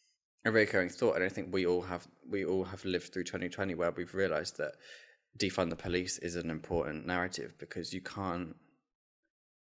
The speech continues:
you can't send, for example, in both of my situations, I'm a vulnerable person who needs, I would say specialist treatment, but needs someone who is, who understands things,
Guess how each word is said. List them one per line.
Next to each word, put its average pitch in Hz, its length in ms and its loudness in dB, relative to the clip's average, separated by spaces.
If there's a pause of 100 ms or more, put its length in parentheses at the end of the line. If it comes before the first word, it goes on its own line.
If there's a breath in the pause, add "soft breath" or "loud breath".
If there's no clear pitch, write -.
(400)
you 101 120 -4
can't 123 360 0
send, 78 440 2
for 95 120 -2
example, 90 320 0
in 87 80 -2
both 110 260 2
of 98 100 -10
my 90 220 2
situations, 85 720 -4 (340)
I'm 95 140 -2
a 85 80 2
vulnerable 98 480 0
person - 640 -4 (800 soft breath)
who 85 540 0 (200)
needs, 90 600 2 (280)
I - 60 -20 (200)
would 127 80 -6
say 135 100 0
specialist - 640 2
treatment, 87 340 0
but 90 140 0
needs 113 200 4
someone 110 320 4
who 104 240 2
is, 87 300 0 (320)
who 117 80 -2
understands 98 920 -2
things, - 640 -10